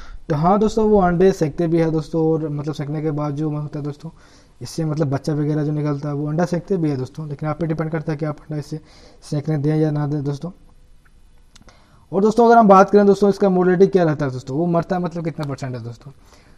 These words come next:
दोस्तों देखिए, आप मतलब यदि अच्छा से रखते हैं तो मतलब नहीं मरेगा दोस्तों, क्योंकि आप पे depend करता है दोस्तों कि आप इसे मतलब किस तरह से मतलब care करते हैं, किस तरह से इसे देखभाल करते हैं दोस्तों। तो इसका यदि morality दोस्तों बताएं तो लगभग तीन,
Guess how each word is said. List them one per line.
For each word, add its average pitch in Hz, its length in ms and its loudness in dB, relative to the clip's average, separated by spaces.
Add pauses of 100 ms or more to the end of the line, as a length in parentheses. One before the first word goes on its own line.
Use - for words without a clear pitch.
(160)
दोस्तों 208 260 4
देखिए, 233 220 4
आप 233 240 8
मतलब 208 320 2
यदि 208 180 2
अच्छा 175 320 0
से 180 140 0
रखते 170 240 -2
हैं 170 140 -2
तो 165 160 -2
मतलब 160 360 -4 (120)
नहीं 143 280 -6
मरेगा 151 320 -2
दोस्तों, 143 340 -10
क्योंकि 180 300 -4
आप 196 160 -2
पे 196 80 -2
depend 165 260 -4
करता 151 200 -8
है 147 60 -6
दोस्तों 139 200 -8
कि 151 120 -12
आप 143 120 -10
इसे 147 140 -10
मतलब 151 340 -10 (400)
किस - 180 -6
तरह 180 140 -4
से 196 120 -6
मतलब 196 380 -6
care 160 140 -4
करते 135 320 -10
हैं, 135 100 -12
किस - 160 -12
तरह 160 100 -6
से 156 120 -10
इसे 151 120 -10
देखभाल 139 320 -6
करते 139 220 -12
हैं 131 80 -10
दोस्तों। 143 240 -12 (580)
तो 185 60 4
इसका 226 220 2
यदि 220 200 2
morality 208 380 4
दोस्तों 208 280 0
बताएं 180 320 0
तो 190 100 -4
लगभग 180 240 0
तीन, 185 300 0